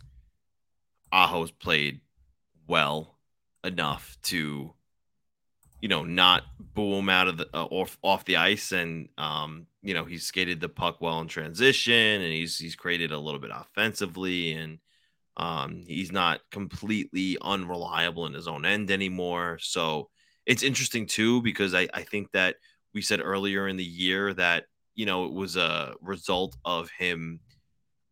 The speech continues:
um, playing better, uh, or in, in a system that fits him better, with, with Lambert trying to do more run and gun.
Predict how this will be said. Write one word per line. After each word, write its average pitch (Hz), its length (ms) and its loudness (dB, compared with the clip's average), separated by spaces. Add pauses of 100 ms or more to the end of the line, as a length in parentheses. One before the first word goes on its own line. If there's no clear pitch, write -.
um, 50 440 -6 (380)
playing 101 440 2 (360)
better, 95 440 4 (280)
uh, 67 240 -6
or 101 300 2
in, 95 140 2
in 95 200 -4
a 87 40 -8
system 95 560 -8
that 82 180 -2 (140)
fits - 200 -6
him 104 160 -4
better, 107 300 0 (500)
with, 87 200 -6
with 85 260 -12
Lambert 85 440 2
trying 82 280 -2
to 82 100 -12
do 85 160 -6
more 82 300 -4
run 82 160 -2
and 82 140 -6
gun. 82 320 -2